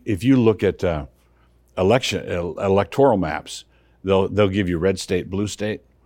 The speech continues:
um, and you, but you can get maps where they break it down by county. Red counties, blue counties, and there the, the red is <laughs> overwhelming, and blue, blue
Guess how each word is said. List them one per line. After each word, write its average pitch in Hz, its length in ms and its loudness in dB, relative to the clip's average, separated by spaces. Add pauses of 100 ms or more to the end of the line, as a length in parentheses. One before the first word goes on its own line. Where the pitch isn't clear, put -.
(400)
um, 92 380 0 (320)
and 95 500 -2 (160)
you, 104 140 -6
but 110 180 -4
you 117 160 -2
can 117 140 0
get 92 160 -2
maps 101 360 -4
where 92 200 -2
they 87 100 -2
break 95 280 -4
it 78 100 -10
down 95 180 -4
by 80 120 -6
county. 113 560 -8 (540)
Red 92 240 2
counties, 92 460 -2
blue 98 220 -4
counties, 104 580 -4 (520)
and 95 460 0 (300)
there 95 760 0 (280)
the, 90 500 -2
the 95 140 -4
red 101 460 -2
is 87 520 -8 (340)
<laughs> - 160 -6 (580)
overwhelming, 101 840 -2 (680)
and 95 180 2
blue, 110 320 2
blue 98 680 2